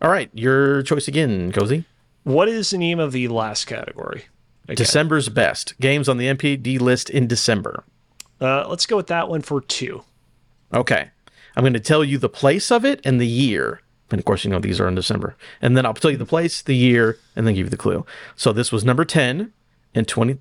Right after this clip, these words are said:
Speaker 1: in two thousand and nineteen. One of Xbox's first big purchases, this massively popular game continues to sell well to this day.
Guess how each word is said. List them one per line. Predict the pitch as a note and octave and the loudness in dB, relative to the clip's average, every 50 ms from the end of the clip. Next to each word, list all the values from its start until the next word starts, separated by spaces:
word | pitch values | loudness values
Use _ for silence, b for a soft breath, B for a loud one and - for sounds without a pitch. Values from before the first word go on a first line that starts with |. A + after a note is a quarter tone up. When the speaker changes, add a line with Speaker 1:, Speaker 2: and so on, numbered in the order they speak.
| _ - | _ 0
Speaker 1:
in | D3 C3 G#2+ | 0 0 2
two | - B2 | 2 2
thousand | A#2 B2+ C3 C3 D#3+ E3 | 4 4 4 4 2 -2
and | E3 D#3+ | 0 0
nineteen. | D#3 F3 - - - A2+ F#2+ F#3+ G#2 D3+ - _ _ _ B B B B B B B B B B | -2 -2 -2 -2 -2 0 0 0 -2 -4 -8 _ _ _ B B B B B B B B B B
One | - D3+ G3 | 2 4 4
of | G#3 - - | 2 2 0
Xbox's | E3+ F#3+ - - E3 D3 C#3+ - - | -2 -2 0 2 0 0 0 0 0
first | - E3 E3+ - - - - - - D3 | 2 2 2 2 -2 -10 -12 -12 -6 0
big | B2+ C#3+ C#3+ C#3+ | 0 2 0 0
purchases, | - - - - - A2+ - - G#2 F#2+ - - | 0 0 0 0 -2 -8 -6 -4 -6 -6 -4 0
this | - C3 - C3+ | 0 0 2 2
massively | A#2 A#2+ C3+ E3+ - - D3 C3+ C3 B2 | 2 2 2 0 -2 -4 -2 -2 -2 0
popular | - B2+ C#3+ - - A2+ G2+ G2+ | 2 0 0 0 0 -4 -2 0
game | A2 C3+ C3+ A#2+ | 0 0 0 0
continues | - - A2 - - D3 C3+ A2+ F#2+ - | 0 -4 -4 0 0 2 2 2 0 0
to | G#2+ | -2
sell | - - C3 A#2 G#2 | -2 0 0 2 4
well | G#2 B2+ A#2+ - - | 4 4 4 2 -2
to | - | -2
this | A2+ G2+ G#2 - | -2 -2 -2 0
day. | - A2+ - - - | 0 -2 -2 -2 -6